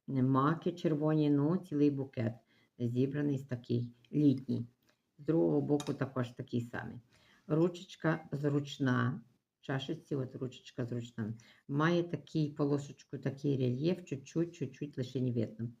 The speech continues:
От трошечки лише не видно. Е, не знаю, чашечка, мені здається, що десь на сто дев'яносто грам, а, м, двісті, напевно, що вона точно не має. Бо ця,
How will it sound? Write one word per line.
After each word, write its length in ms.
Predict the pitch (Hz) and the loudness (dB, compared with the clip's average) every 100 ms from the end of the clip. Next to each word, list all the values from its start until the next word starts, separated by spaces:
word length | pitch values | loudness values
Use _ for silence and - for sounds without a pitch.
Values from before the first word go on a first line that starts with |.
| _ - | _ -20
От 120 | 117 | -6
трошечки 520 | 147 151 - - - | -2 -2 -4 -12 -6
лише 240 | 123 120 123 | -4 -2 0
не 120 | 120 | 0
видно. 320 | 107 - 110 - - - - - | 0 -6 -8 -12 -18 -20 -16 -4
Е, 460 | 131 123 117 117 - _ _ _ _ _ _ _ | 0 2 0 -2 -8 _ _ _ _ _ _ _
не 100 | 165 | -8
знаю, 440 | 165 165 139 120 120 | -4 0 2 2 -2
чашечка, 480 | 190 190 - - | -6 -6 -8 -4
мені 240 | 170 165 170 | 0 0 0
здається, 500 | 165 151 165 - 160 | 0 0 -2 -4 -8
що 160 | - | -6
десь 300 | 139 147 147 | -2 -2 -2
на 100 | 139 | -4
сто 200 | 131 - | -6 -6
дев'яносто 640 | 135 131 123 123 123 - 127 | -4 0 2 2 0 -2 -4
грам, 340 | 120 113 117 | 0 0 0
а, 140 | 120 127 | 0 -2
м, 440 | - 147 131 120 | -6 -6 -6 -4
двісті, 380 | 113 156 - 131 | -6 -8 -6 -4
напевно, 380 | 120 120 127 120 | -4 -2 -4 -4
що 160 | 120 | -6
вона 120 | 120 | -6
точно 360 | 117 123 117 113 | -6 -8 -8 -4
не 120 | 110 | -4
має. 220 | 107 113 117 - - - | -4 -6 -8 -16 -20 -12
Бо 260 | 131 127 123 | 0 2 2
ця, 460 | - 156 160 190 | 0 0 0 0